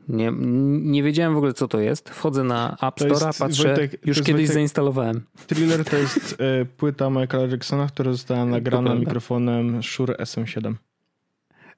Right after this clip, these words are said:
Speaker 1: O, to bardzo ciekawa, ciekawa, <laughs> ciekawostka. Dziękujemy
Speaker 2: Zupełnie, zupełnie
Speaker 1: ekspercie od
Speaker 2: z-,
Speaker 1: Szura
Speaker 2: zupe-,
Speaker 1: S M siedem B.
Speaker 2: zupełnie, Wojtek, nie wiem, dlaczego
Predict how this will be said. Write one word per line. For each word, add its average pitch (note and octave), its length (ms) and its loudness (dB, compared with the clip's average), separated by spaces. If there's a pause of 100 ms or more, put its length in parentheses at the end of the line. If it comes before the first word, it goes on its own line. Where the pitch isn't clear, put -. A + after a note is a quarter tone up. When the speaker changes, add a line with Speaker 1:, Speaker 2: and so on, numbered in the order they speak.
(120)
Speaker 1:
O, B2+ 240 -2 (120)
to A#2+ 120 0
bardzo B2+ 480 -2
ciekawa, C3+ 360 0
ciekawa, D3+ 380 -4 (260)
<laughs> - 200 0
ciekawostka. G3 840 0 (220)
Dziękujemy F#3 360 4
Speaker 2:
Zupełnie, A3 500 4
zupełnie G#3 500 4
Speaker 1:
ekspercie E3+ 380 0
od E3 280 2
Speaker 2:
z-, - 60 0
Speaker 1:
Szura F3 440 2
Speaker 2:
zupe-, E3 320 -2
Speaker 1:
S F#3+ 160 2
M D#3+ 180 4
siedem D#3 400 2
B. D3+ 120 2
Speaker 2:
zupełnie, G#3+ 360 2 (260)
Wojtek, G#3 340 4
nie F#3 100 4
wiem, F#3 160 4
dlaczego F3+ 460 2